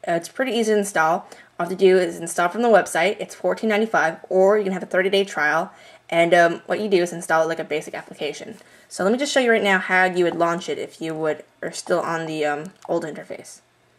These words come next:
So this is what the old interface would look like. Um, you just go back to the phone, home. Now, if you wanna relaunch it,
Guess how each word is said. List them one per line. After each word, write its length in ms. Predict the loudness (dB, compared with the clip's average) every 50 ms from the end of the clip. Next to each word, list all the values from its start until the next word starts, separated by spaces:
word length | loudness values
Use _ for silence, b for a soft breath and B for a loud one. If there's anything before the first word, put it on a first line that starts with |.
| _ _ _ _ _ _ _ _ _ _
So 140 | _ -8 -8
this 60 | -2
is 60 | 0
what 140 | 0 2 2
the 100 | 0 2
old 240 | 4 6 6 6 4
interface 380 | 2 -2 -2 -2 -2 -2 -2 -4
would 100 | -4 -2
look 220 | -2 -2 -2 0
like. 380 | 2 2 2 2 0 -4 -6 -4
Um, 420 | -2 -2 -2 -4 -6 -8 -12 -14 -16
you 100 | -16 -16
just 120 | -12 -10
go 80 | -8 -6
back 220 | -6 -8 -10 -14
to 80 | -18 -20
the 60 | -20
phone, 720 | -10 0 2 4 6 6 6 6 6 4 4 0 -4 -8 -14 _ _ _ _ _ _ _ _ _ _ _ _ _ _ _ _ _ _ _ _ -8 -4
home. 500 | -2 0 0 0 -2 -2 -6 -8 -10 -14 _ _ _ b b b b b b b -6
Now, 160 | -2 -2 -2
if 100 | 0 2
you 80 | 2 2
wanna 160 | 2 2 2
relaunch 440 | 0 0 0 0 0 0 -2 -2 -6
it, 160 | -8 -10